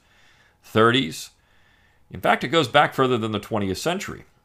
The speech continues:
It goes back into the nineteenth century, and of course, I can make a case it goes all the way back to seventeen eighty-nine. Not necessarily with the ratification of the Constitution, because if we actually adhered to the Constitution the way that the proponents of the document said it was supposed to be interpreted when it was ratified, we would have no problems today.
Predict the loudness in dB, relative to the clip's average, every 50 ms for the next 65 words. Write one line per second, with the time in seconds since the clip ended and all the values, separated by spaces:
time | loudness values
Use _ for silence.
0 | _ _ -6 -4 -4 -2 2 2 2 2 2 -2 -8 -8 -6 -4 -2 -2 -2 -2
1 | -2 -6 -8 -8 -6 -6 -6 -6 -6 -6 -6 -4 -4 -2 -4 -4 -4 -2 -2 0
2 | 2 4 4 4 4 2 -2 -2 -2 -2 -4 -6 -6 -4 -4 -4 -4 -6 -6 -4
3 | -4 -4 -2 0 0 0 0 -2 -4 -2 -2 -4 -4 -4 -8 -12 -6 -4 -4 -4
4 | -4 -10 -12 -12 -10 -10 -10 -10 -10 -12 -6 -4 -2 -2 -2 -4 -6 -12 _ _
5 | _ _ _ _ _ _ _ _ _ _ _ _ _ _ _ _ -20 -4 0 2
6 | 2 2 2 0 0 0 2 2 2 4 2 0 0 -2 -2 2 4 4 4 4
7 | 0 -2 0 0 0 0 -2 -6 -8 -8 -6 -4 -6 -6 -6 -8 -4 -2 -2 0
8 | 0 -4 -8 -12 -8 -6 -6 -6 -6 -6 -6 -2 0 0 0 0 -2 -4 -4 -2
9 | -2 -2 -2 0 0 0 0 -2 -8 -6 -4 -2 -2 -2 -4 -6 -4 -4 -4 -4
10 | -4 -6 -6 -6 -6 -4 -2 -2 -2 -2 -4 -6 -8 -10 -10 -10 -10 -10 -10 -10
11 | -14 -18 _ _ _ _ _ -20 -20 _ _ _ _ -12 -4 0 2 2 2 2
12 | 0 -2 -2 2 4 4 4 4 2 -2 -6 -6 -6 -6 -4 0 0 2 2 0
13 | -4 -8 -14 -16 -14 -14 -4 0 0 0 0 0 -4 -4 -2 -2 -4 -2 -2 -2
14 | -2 0 -2 -2 -2 -2 -2 -4 -6 -6 -8 -4 0 0 0 0 0 -2 0 0
15 | 0 2 0 -2 -2 -2 0 0 -2 -2 -2 -6 -8 -4 0 2 2 2 2 0
16 | -6 -10 -12 -14 -14 -14 -14 -18